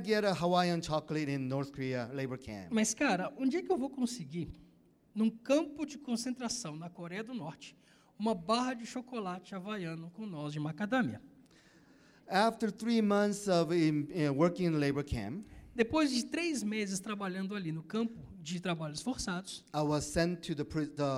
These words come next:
Speaker 1: hospital
Speaker 2: eu fui enviado pro hospital.
Speaker 1: 'cause I lost about twenty-seven kilos.
Speaker 2: Porque eu perdi mais ou menos vinte e sete quilos
Speaker 1: And
Speaker 2: nessa brincadeira.
Speaker 1: malnutritions.
Speaker 2: Por causa de ma-, de desnutrição.
Speaker 1: So I was treated in the hospital for several months.
Speaker 2: E aí eu acabei ficando no hospital por vários meses.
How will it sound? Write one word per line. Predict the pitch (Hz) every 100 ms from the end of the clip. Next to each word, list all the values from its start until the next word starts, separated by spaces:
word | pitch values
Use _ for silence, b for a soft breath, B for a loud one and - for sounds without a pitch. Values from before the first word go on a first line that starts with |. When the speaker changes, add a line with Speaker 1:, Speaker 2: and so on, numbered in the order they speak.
| 123 143
Speaker 1:
hospital | 170 - 98 76 - _ -
Speaker 2:
eu | 233
fui | 233 220 214 220
enviado | 214 202 196 196
pro | 202
hospital. | 202 - - - - _ -
Speaker 1:
'cause | 139
I | 147
lost | 147 160 165
about | 151 143 147
twenty-seven | 175 165 151 151 135 135
kilos. | 131 131 107 95
Speaker 2:
Porque | 101 170
eu | 208
perdi | 208 214 180 160
mais | 208 220 208
ou |
menos | 196 208 170
vinte | 196 285
e | 269
sete | - 208 -
quilos | - 233 131 180
Speaker 1:
And |
Speaker 2:
nessa | 139 156
brincadeira. | 156 170 170 151 120
Speaker 1:
malnutritions. | 107 90 - - B B B B 180 -
Speaker 2:
Por | 226
causa | 208 202 214
de | 208 208
ma-, | 202 -
de | 170 175
desnutrição. | 214 208 208 202 - 120 - 143
Speaker 1:
So | 156
I | 147
was | 151 151 147
treated | - 220 220 202
in |
the | 175
hospital | 151 160 - 156
for | 151 131
several | 147 135 123
months. | 110 110 90 -
Speaker 2:
E | 190
aí | 202 185
eu | 208 240
acabei | 233 240 208 233
ficando | 240 233 202
no | 190
hospital | 202 - - 202 226
por | 233 247 190
vários | 185 269 262
meses. | 175 185 139 123 - -